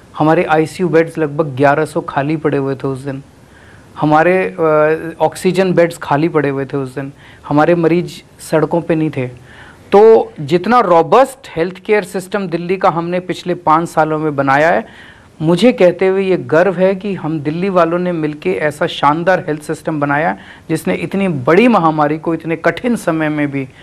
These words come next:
बहुत अच्छे तरीके से मैनेज कर पाए हम लोग। और आज मैं,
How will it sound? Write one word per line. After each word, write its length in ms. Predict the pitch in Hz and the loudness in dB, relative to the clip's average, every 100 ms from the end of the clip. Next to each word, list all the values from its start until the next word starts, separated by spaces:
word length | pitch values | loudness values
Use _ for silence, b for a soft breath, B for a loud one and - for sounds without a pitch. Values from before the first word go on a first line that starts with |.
| B B - | B B -4
बहुत 300 | 143 175 - | 0 0 -2
अच्छे 280 | 156 - 175 | -8 -2 -2
तरीके 360 | 170 147 147 | 0 -2 -4
से 120 | 151 - | -6 -4
मैनेज 400 | 143 135 143 139 | -2 0 -2 -2
कर 180 | 143 | -4
पाए 260 | 131 - 143 | -4 -6 -6
हम 180 | 143 143 | -8 -8
लोग। 140 | 143 - B B B - - | -10 -12 B B B -14 0
और 200 | 165 - | 0 2
आज 260 | 160 180 175 | 2 2 2
मैं, 440 | 180 180 180 - | 0 2 0 -4